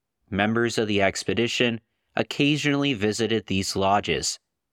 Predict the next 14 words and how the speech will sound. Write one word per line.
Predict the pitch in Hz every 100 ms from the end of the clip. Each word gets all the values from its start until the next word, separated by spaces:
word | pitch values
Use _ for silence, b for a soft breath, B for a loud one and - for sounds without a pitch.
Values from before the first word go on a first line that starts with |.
| _ _ -
and | 98 92
witnessed | 135 143 139 127 - -
important | 95 - - 143 139 139
ceremonies | - - 117 120 113 82 80 80 78 - _ _ _ -
and | 107
religious | 101 95 92 92 -
practices. | - 95 87 82 - 67 - - - _ _ _ _ _ _ _
Whether | 104 120 120 117
they | 110 101 92
fully | 90 - 123 120 107
understood | 92 87 - - 175 160
what | 95 95 -
they | 98
experienced | 92 - - 131 127 110 92 87 -